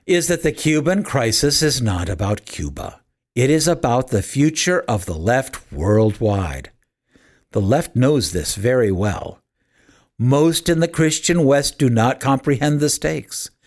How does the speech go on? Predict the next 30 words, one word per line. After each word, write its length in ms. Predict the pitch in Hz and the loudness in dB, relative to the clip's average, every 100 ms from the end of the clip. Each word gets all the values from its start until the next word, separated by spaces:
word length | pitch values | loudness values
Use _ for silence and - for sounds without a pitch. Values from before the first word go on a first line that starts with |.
| _ _ _ _ | _ _ _ _
That 340 | 135 160 202 185 | 0 2 2 2
is 200 | 175 147 | 2 2
why 320 | 156 190 165 | 2 4 4
a 160 | 135 | 2
regime 500 | 139 139 113 143 170 | 2 2 2 2 2
change 400 | 156 156 113 110 | 2 2 2 2
is 140 | 127 123 | 2 2
needed. 500 | 143 156 110 67 73 _ _ _ - - - | 2 2 0 -4 -12 _ _ _ -20 -20 -4
That 380 | 113 202 185 | 0 2 0
is 240 | - 135 110 | 0 0 2
why 280 | 131 135 131 | 2 2 2
the 100 | 117 | 2
world 640 | 113 139 170 151 127 113 | 4 4 6 6 4 2
must 260 | 139 135 | 0 0
be 140 | - 135 | 2 2
rid 340 | 127 170 170 | 4 2 0
forever 720 | - 160 147 - 170 135 127 131 | 0 0 0 0 0 4 2 2
of 160 | 143 123 | 0 0
the 120 | 117 | 0
periscope 760 | 101 143 185 196 190 - 190 190 | 0 0 2 2 0 0 0 2
and 200 | 160 165 | 0 0
snorkel 680 | 147 - 123 101 85 82 87 _ | -2 0 0 0 -4 -10 -12 _
that 220 | 123 120 | -2 -2
keeps 340 | - 127 135 - | 0 0 0 0
the 140 | 135 | 2
left 340 | 120 123 - | 2 0 -2
breathing. 560 | - 98 92 76 71 71 _ _ _ _ _ _ _ _ _ _ | 0 0 0 -4 -10 -14 _ _ _ _ _ _ _ _ _ _
There 180 | 123 123 - | 0 0 0
is 420 | 185 113 90 104 | 2 2 0 -2
no 220 | 110 101 | 0 -2